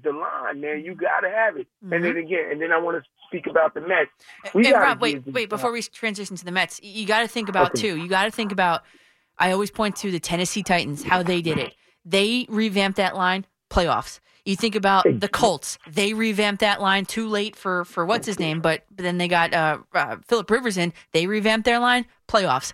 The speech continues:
Speaker 2: I am totally agreeing with you. Yes.
Speaker 1: Yeah, it's, it's, it's the most important thing is you have to have a wall. That's why when we, when I play chess, I know that my pawn game has to be the most up, you know, because the pawns can grow up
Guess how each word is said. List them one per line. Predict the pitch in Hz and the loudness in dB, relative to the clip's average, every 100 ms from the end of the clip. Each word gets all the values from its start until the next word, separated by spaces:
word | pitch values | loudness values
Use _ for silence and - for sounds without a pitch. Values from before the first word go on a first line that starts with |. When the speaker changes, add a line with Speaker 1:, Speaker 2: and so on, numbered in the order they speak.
| - | 2
Speaker 2:
I | 202 208 - | 2 2 0
am | 190 | -6
totally | 170 - 285 269 233 - | -4 -2 -2 -2 -6 -8
agreeing | 196 185 160 | -8 -6 -6
with | 139 143 | -10 -16
you. | 135 | -6
Yes. | 156 - - - _ _ | -4 -4 -6 -18 _ _
Speaker 1:
Yeah, | 262 277 269 | 0 2 0
it's, | 233 - - | -2 -2 -4
it's, | 220 | -4
it's | - 226 - 175 | -2 -4 -4 -6
the | 220 | -4
most | 220 240 240 | 0 -2 -2
important | 269 262 226 240 - 247 | -4 -4 -2 -2 -2 -6
thing | 294 330 285 | -4 -2 -2
is | 190 | -2
you | 254 233 | -2 0
have | 220 262 | 2 0
to | 262 | 0
have | 247 254 247 | 2 2 2
a | 247 | -2
wall. | 226 254 277 262 - - - | 0 0 2 2 0 -4 -6
That's | 240 262 | -2 0
why | 285 262 | 2 2
when | 233 220 | 4 2
we, | 262 - | 2 0
when | 190 185 | 0 2
I | 226 | 2
play | 285 240 190 | 0 -2 0
chess, | 240 254 220 _ - - | 2 2 0 _ -8 2
I | 226 | 4
know | 269 262 214 | 6 6 4
that | 180 | 4
my | 185 226 220 | 4 2 2
pawn | - 214 233 247 156 | 0 2 4 2 2
game | 143 139 127 | 2 2 0
has | 143 147 - | -2 -4 -4
to | |
be | 139 127 151 135 | -6 -4 -4 -4
the | |
most | 135 147 151 143 - - | -6 -4 -2 -4 -6 0
up, | 175 185 | 0 0
you | 208 | 0
know, | 214 | 0
because | 185 190 190 | 0 0 -2
the | 165 | -4
pawns | - 233 302 302 190 - | -2 -2 -2 -4 -6 -2
can | 196 156 | 0 2
grow | 185 180 185 | 2 4 4
up | 170 | 2